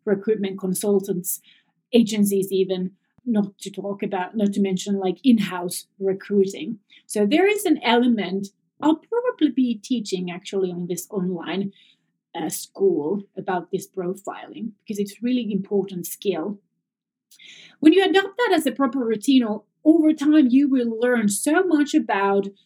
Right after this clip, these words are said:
you know, that business who's hiring, that, uh, all those, those, um, uh, hiring managers, as well as about the talent audiences. So that's a really, really, <laughs> really excellent round for building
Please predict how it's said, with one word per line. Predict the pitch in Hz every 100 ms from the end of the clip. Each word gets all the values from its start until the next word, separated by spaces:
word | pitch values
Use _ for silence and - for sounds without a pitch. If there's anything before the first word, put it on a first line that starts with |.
| _ _ _ _
you | 233
know, | 233 214
that | 190 202 -
business | 277 302 403 -
who's | 381 370
hiring, | 349 349 349 349 339 320
that, | 208 202 - -
uh, | 190 190 185 -
all | 233 233
those, | 220 214 202 -
those, | 202 196 190 196
um, | 202 185 202 202 - - _
uh, | 202 202
hiring | 247 277 311 269 202
managers, | 185 175 254 311 359 381 392 403 - _ _ -
as | 214 226 -
well | 240 226 233
as | 208 240 -
about | 190 190 190 190 202 - -
the | 202
talent | 196 202 190 190
audiences. | 208 185 185 180 202 - - -
So | -
that's | 226 254 254
a | 214
really, | 220 320 311 294 240
really, | 262 285 220 226
<laughs> | 220
really | 208 247 202 -
excellent | 247 - 214 190 185
round | 202 202 214 208
for | 185
building | 202 208 220 202 196